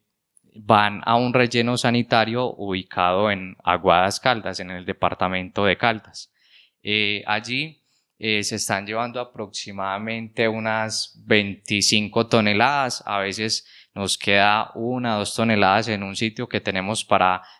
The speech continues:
traspasar de un vehículo a otro, porque esta recolección la realizan también los dos compactadores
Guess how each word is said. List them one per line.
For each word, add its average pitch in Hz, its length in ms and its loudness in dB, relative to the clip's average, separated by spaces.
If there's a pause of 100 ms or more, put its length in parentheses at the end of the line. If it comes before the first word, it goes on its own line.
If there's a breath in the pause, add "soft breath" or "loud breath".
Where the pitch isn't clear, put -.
traspasar 98 640 2
de 107 100 -6
un 113 120 -6
vehículo 117 500 2
a 107 120 8
otro, 139 340 0
porque 95 720 -2 (260 soft breath)
esta 98 380 0
recolección 95 800 -4
la 101 300 4
realizan 95 720 0
también 95 360 -2
los 90 100 -8
dos 107 220 -8
compactadores 110 1080 0